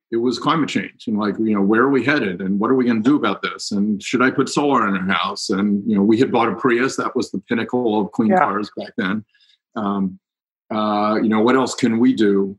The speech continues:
Speaker 1: Um, and, um, my wife had actually just changed careers. She'd gone back to school and become a nurse practitioner. And I'd grown up in a, you know, my dad had the same job basically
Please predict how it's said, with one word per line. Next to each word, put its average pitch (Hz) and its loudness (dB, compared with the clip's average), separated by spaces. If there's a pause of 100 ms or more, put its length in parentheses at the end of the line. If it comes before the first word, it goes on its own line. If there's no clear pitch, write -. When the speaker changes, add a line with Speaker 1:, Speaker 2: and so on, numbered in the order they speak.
(120)
Speaker 1:
Um, 101 0 (120)
and, 131 2 (140)
um, 117 0
my 123 4
wife 135 0
had 123 0
actually 120 0
just 107 -2 (280)
changed 110 -2
careers. 104 0
She'd 110 -4
gone 110 4
back 107 -2
to 101 -2
school 113 2
and 113 2
become 104 0
a - 2
nurse 101 0
practitioner. 98 -2
And 104 0 (520)
I'd 123 2
grown 120 2
up 127 0
in 110 -2
a, 107 -2 (160)
you 110 -2
know, 104 -2
my 107 0
dad 117 2
had 110 0
the 101 -8
same 113 0
job 104 2
basically 101 0